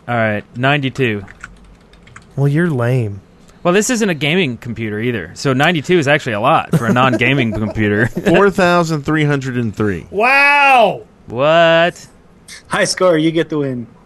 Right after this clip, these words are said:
Speaker 1: Yeah. Ding, ding, ding.
Speaker 3: So
Speaker 2: Congratulations, Brent.
Speaker 4: But it's coming up with all the D A T and C F G files for, um, Dire Wolf, so.
Speaker 2: Yep.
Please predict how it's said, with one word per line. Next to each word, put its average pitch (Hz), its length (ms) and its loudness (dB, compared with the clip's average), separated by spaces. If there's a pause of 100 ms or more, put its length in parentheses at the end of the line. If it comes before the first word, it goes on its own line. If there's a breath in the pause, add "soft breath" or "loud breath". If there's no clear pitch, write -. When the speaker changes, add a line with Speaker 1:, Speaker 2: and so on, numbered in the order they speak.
(400)
Speaker 1:
Yeah. 123 540 2
Ding, 175 160 -8
ding, 180 160 -6
ding. 180 300 -4
Speaker 3:
So 175 80 -6
Speaker 2:
Congratulations, 156 1000 0
Brent. 127 340 -4 (640)
Speaker 4:
But 151 80 -6
it's 156 100 -8
coming 202 220 2
up 175 100 0
with 151 140 -8
all 156 140 2
the 143 180 4
D 135 200 -6
A 131 80 -2
T 131 220 -6
and 123 140 -4
C 127 160 0
F 117 100 -2
G 120 160 -8
files 120 560 -4
for, 120 520 2
um, 113 360 0
Dire 120 260 0
Wolf, 117 280 -2
so. 113 300 -12 (360)
Speaker 2:
Yep. 127 220 -4